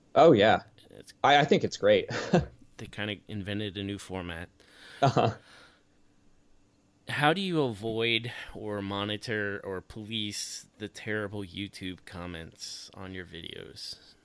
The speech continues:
Speaker 1: Uh, well, it was easier early on when, like, no one was commenting. <laughs> But yeah, the longer, the bigger you get, I, I will say that I think that of the YouTube communities that I've seen,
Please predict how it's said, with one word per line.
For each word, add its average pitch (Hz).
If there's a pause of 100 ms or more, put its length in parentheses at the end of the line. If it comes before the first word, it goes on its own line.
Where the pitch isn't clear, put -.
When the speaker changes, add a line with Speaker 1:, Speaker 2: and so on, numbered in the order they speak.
(400)
Speaker 1:
Uh, 139 (1160)
well, 151 (120)
it 135
was 123
easier 143
early 110
on 92
when, 98
like, 90
no 101
one 92
was 85
commenting. 107
<laughs> - (640)
But -
yeah, 117
the 120
longer, 147 (240)
the 131
bigger 170
you 175
get, 135 (880)
I, 143 (100)
I 135
will 147
say 139
that 117
I 110
think 107 (120)
that 104
of 107
the 101
YouTube 101
communities 92 (300)
that 113
I've 98
seen, 101